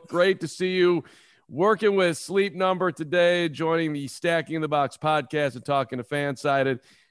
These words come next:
John, let's start at the top here. You're working with Sleep Number. You're sleeping well. Why was this a partnership you wanted to enter into?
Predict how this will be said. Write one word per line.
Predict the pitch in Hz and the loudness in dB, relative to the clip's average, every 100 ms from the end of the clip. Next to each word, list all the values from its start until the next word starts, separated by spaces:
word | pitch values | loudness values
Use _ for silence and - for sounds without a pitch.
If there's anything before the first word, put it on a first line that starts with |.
| _ _ - | _ _ -2
John, | 175 208 | 2 2
let's | 208 | 2
start | - 226 | 4 4
at | 220 | 4
the | 190 | 4
top | 208 220 226 | 4 4 2
here. | 190 | 2
You're | 185 180 | 2 0
working | 190 185 190 | 0 -2 -2
with | 170 | -4
Sleep | 180 220 | -6 -6
Number. | 180 170 160 | -4 -4 -2
You're | 160 156 | -2 -2
sleeping | - 156 214 214 196 190 | -4 -6 -4 -2 -2 2
well. | 196 196 196 185 | 2 4 4 2
Why | 180 196 | 2 2
was | 190 | -2
this | 170 160 | -6 -8
a | |
partnership | - 165 165 160 - 170 | -4 -4 -2 -6 -8 -8
you | 151 156 | -6 -4
wanted | 160 151 - | -2 -2 -4
to | 151 147 | -6 -6
enter | 131 151 151 147 139 | -4 -8 -6 -4 -4
into? | 143 127 104 | -4 -6 -8